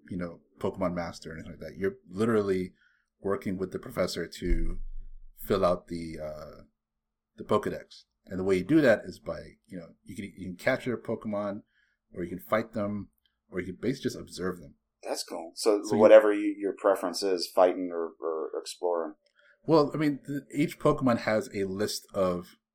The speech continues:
Speaker 1: uh, kind of like objectives, and you basically need to do ten points worth. So you could choose to capture them, you could choose to, like,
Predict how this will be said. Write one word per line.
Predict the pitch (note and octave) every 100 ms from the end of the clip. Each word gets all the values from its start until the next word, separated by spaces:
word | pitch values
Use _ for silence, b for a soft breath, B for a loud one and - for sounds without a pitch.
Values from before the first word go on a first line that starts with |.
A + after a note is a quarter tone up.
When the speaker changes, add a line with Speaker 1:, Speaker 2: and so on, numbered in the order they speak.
| _ _
Speaker 1:
uh, | F#2+ F2+ F2+ F2 -
kind | - C#3+
of |
like | C3 A2
objectives, | G2 - - - E2 C#2+ - _ -
and | G2+
you | G#2+
basically | - A2+ - A#2+ A2+
need | G#2 G#2+
to | G2
do | - F#2+ F#2 F2+ - _ _ _
ten | - C#3 A#2
points | - A2+ G2 -
worth. | F#2 E2+ - - _ _
So | -
you | G#2+
could | A#2
choose | - A#2+ A#2 A2
to | - G2+
capture | - - G2+ - G#2
them, | G2
you | -
could | -
choose | - F#2+ F2+
to, | -
like, | F2 E2+